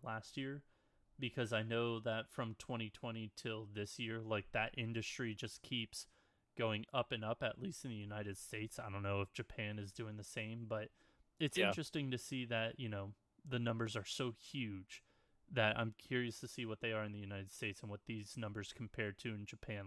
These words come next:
Speaker 1: last year.
Speaker 2: Yeah, I, I would ex-, expect that the the numbers last year were a bit lower, but not by any extreme margin.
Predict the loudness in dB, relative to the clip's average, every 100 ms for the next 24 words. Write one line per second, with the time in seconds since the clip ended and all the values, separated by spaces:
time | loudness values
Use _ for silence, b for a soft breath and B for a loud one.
0 | -6 -6 -6 -8 -10 -10 -10 -16 _ _
1 | _ _ _ _ _ _ 4 4 2 -6
2 | -20 _ 6 6 4 _ -20 _ 4 6
3 | 4 0 -2 0 0 2 0 2 4 2
4 | 4 2 4 4 0 -4 _ _ _ -20
5 | _ _ _ _ _ 8 8 10 10 12
6 | 10 12 10 8 6 6 6 4 b b
7 | b _ _ 0 6 6 6 2 4 6
8 | 8 8 8 10 10 10 8 8 10 8
9 | 8 8 8 6 6 6 4 2 2 4
10 | 4 6 4 6 4